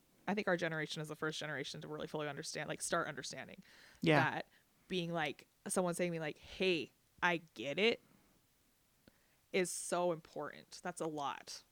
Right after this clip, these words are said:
Speaker 2: Yeah.
Speaker 1: <laughs> Which is a-, another, like, this is why the Stephen Benjamin thing's important to me, because he doesn't ever need to talk to me again.
Speaker 2: No.
Speaker 1: But I want him to know that I get it.
Speaker 2: Yeah.
Speaker 1: <laughs> Like,
Speaker 2: Same, bro.
Speaker 1: that's all I wanted him to know. I love him and I get it.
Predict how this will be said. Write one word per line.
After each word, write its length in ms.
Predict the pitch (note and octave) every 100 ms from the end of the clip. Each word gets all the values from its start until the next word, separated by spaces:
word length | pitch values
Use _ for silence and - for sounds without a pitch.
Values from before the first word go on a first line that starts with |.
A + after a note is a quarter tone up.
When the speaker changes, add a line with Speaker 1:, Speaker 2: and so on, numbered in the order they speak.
| -
Speaker 2:
Yeah. 280 | E3+ C#3 C3+ -
Speaker 1:
<laughs> 140 | -
Which 140 | F#3 F#3+
is 120 | F#3+
a-, 140 | F#3 -
another, 320 | F3+ F3+ F3
like, 160 | E3+ - F#3 -
this 120 | F3+
is 100 | F3
why 100 | E3+
the 80 | E3+
Stephen 300 | - F3 E3+
Benjamin 280 | F3 F3 C#3+
thing's 200 | D#3+ D3
important 360 | C#3 D3 - -
to 60 |
me, 180 | - - _ - - -
because 240 | - G3+ G3
he 60 | B3
doesn't 180 | A#3 G3
ever 160 | F3+
need 120 | D#3+ D3
to 60 |
talk 240 | - D#3 -
to 100 | -
me 120 | A#2
again. 320 | - G2+ F3 - _ _ _ G#3
Speaker 2:
No. 200 | G3+ D#3
Speaker 1:
But 60 |
I 20 | G3+
want 200 | A3 A3+
him 100 | G#3
to 80 |
know 200 | F3+ E3+
that 120 | D#3+ C#3
I 80 |
get 200 | B2+ A#2+ -
it. 160 | - _ _ _ - - -
Speaker 2:
Yeah. 280 | C#4 B2+ -
Speaker 1:
<laughs> 40 | G3 - - - - G3
Like, 320 | E3 C3+ -
Speaker 2:
Same, 480 | - - D#4+ A#3 D#3+
bro. 400 | D#3 E3 G#3 A#3+ - _ _
Speaker 1:
that's 160 | A3 C4+
all 140 | C#4+
I 60 | F#3
wanted 320 | E3+ E3+ E3
him 80 | D#3
to 120 | D#3
know. 240 | C#3 A2 - - _ _ _ -
I 60 |
love 260 | E3 F3+ F3
him 160 | F3+ E3
and 100 | C#3+
I 60 |
get 180 | C#3 G2+
it. 160 | F2+